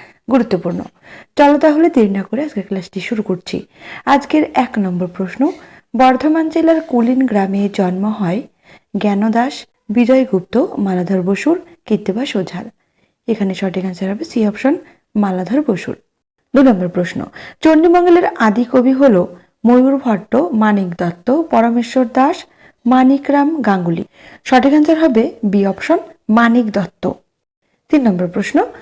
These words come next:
ভারতচন্দ্র রায়ের পিতা হলেন কমলাকান্ত, নরেন্দ্র নারায়ণ,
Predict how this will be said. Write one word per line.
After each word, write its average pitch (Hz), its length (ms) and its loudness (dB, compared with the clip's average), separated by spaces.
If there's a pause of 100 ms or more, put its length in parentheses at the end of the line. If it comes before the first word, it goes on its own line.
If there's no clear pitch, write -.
(340)
ভারতচন্দ্র 302 500 2 (120)
রায়ের 339 280 4
পিতা 247 240 0 (100)
হলেন 202 260 0 (320)
কমলাকান্ত, 254 680 0 (260)
নরেন্দ্র 208 380 0
নারায়ণ, 190 420 -2